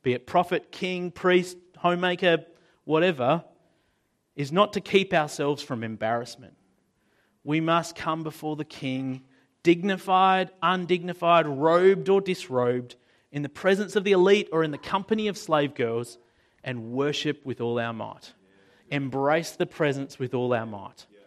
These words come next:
And we take hold of it and we, we, we make it a very, you know, draw it very close to our core. I say, "Oh, I just want this with all my might.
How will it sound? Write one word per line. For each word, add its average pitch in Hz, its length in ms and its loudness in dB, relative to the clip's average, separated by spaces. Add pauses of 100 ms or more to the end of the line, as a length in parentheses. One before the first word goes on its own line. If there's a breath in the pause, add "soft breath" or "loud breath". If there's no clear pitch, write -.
(1000)
And 139 80 -6
we 139 100 2
take 160 360 -4
hold 165 260 2
of 165 80 -2
it 170 140 0
and 147 80 -8
we, 135 160 -6 (120)
we, 131 280 -4
we 139 160 -4
make 151 240 -2
it 151 80 0
a 147 40 4
very, 170 300 2 (420)
you 185 120 -4
know, 185 180 -4 (720)
draw 190 240 10
it 156 80 2
very 180 340 2
close 175 460 -2
to 175 180 0
our 160 120 4
core. 127 440 -2 (640 soft breath)
I 139 60 -16
say, 123 260 -14
"Oh, - 280 -12
I - 20 -14
just 123 160 -16
want 131 220 -8
this 139 180 -10
with 127 320 -8
all 143 140 -2
my 139 180 -2
might. 117 280 -8